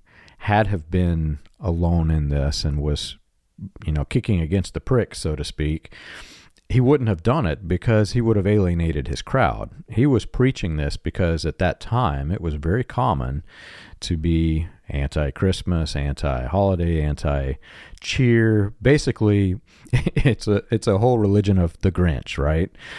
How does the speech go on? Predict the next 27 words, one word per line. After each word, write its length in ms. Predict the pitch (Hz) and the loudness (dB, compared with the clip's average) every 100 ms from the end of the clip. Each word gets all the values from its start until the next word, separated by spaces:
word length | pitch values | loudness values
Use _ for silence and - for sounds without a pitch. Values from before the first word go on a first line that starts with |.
| - - - - | -16 -16 -18 -12
And, 380 | - 90 80 80 | -2 0 2 2
um, 480 | 82 80 73 71 90 - _ - - - | 2 2 0 -2 -6 -12 _ -20 -20 -12
William 380 | - 120 143 117 | 0 4 4 4
Branham 360 | 107 113 117 104 | 4 4 4 2
was 200 | 95 90 | 0 -2
just 360 | 90 98 - - _ - _ _ | 0 0 0 -8 _ -20 _ _
preying 640 | - 107 107 107 98 87 | 0 4 4 4 2 0
upon 720 | 80 - 85 82 82 78 73 - - | -2 0 0 2 2 0 -4 -8 -4
that 260 | 82 78 - _ - | -2 -2 -6 _ -14
sentiment 720 | - - 123 113 85 76 - | -10 -2 0 2 0 -4 -6
that 280 | 80 71 - | -4 -4 -4
things 360 | 110 107 101 87 | -2 0 0 -2
weren't, 480 | 85 80 73 - - - - - - - - | -2 -2 -4 -8 -18 -20 -20 -20 -20 -20 -8
um, 520 | 95 67 64 60 62 - - _ - | -4 -2 -4 -6 -10 -14 -20 _ -8
weren't 380 | 98 101 104 - | -2 0 0 -4
holy 540 | - 107 104 101 90 | -2 0 2 2 0
during 280 | 78 73 65 | 0 -2 -4
Christmas. 720 | - 156 - 80 69 - - - | -2 -2 -2 -4 -4 -6 -10 -6
And 500 | 107 95 90 85 76 - - - - - - _ _ _ _ - | -2 0 0 0 -4 -8 -20 -20 -20 -20 -20 _ _ _ _ 0
I 140 | 120 | 4
always 320 | 143 113 95 | 6 4 2
go 120 | - 90 | 0 0
back 260 | 87 82 | 0 0
to 100 | - | -2
that 180 | 80 69 | -2 -2
verse 280 | 80 80 - | 0 -2 -2
in 160 | 76 | -6